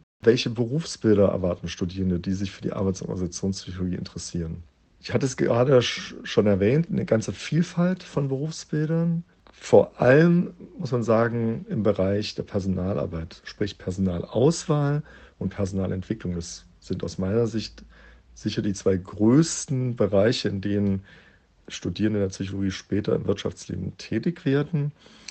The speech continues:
Ähm, daneben gibt's viele andere Bereiche, zum Beispiel den, den Bereich der Gestaltung von, von Arbeit,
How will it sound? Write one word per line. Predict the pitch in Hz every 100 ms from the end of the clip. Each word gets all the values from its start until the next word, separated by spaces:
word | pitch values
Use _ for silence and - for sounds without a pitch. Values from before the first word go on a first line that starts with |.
| - - _ -
Ähm, | 101 95 95 92
daneben | 92 98 113
gibt's | 110 -
viele | - - 131
andere | - 117 113
Bereiche, | 95 87 85 -
zum | - 92
Beispiel | 92 92 - 98 95
den, | 90 90 - 165 156 _
den | 104
Bereich | 92 90 90 -
der | 87 90 - _ _ _ -
Gestaltung | 104 - - 101 139 156 139 135 135 -
von, | - 117 110 107 107 101
von | - 95
Arbeit, | - 104 104 104 101 101 -